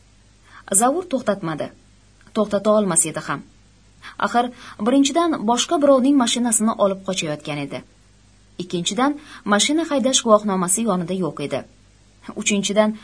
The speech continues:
yalang'och edi. Hatto trusiga ham yo'q. Egnida faqat bir maykasi bor.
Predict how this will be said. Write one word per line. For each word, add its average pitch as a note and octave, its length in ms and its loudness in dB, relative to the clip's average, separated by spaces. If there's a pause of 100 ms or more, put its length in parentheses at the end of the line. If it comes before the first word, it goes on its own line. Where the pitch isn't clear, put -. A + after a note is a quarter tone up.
(160)
yalang'och G#3+ 640 2
edi. - 200 -6 (520)
Hatto B3+ 360 6 (220)
trusiga B3 440 -2
ham G#3 200 0
yo'q. F3+ 240 -2 (480)
Egnida G#3 460 2 (260)
faqat B3+ 360 4
bir C4 180 4
maykasi F#3 560 0
bor. F#3+ 180 0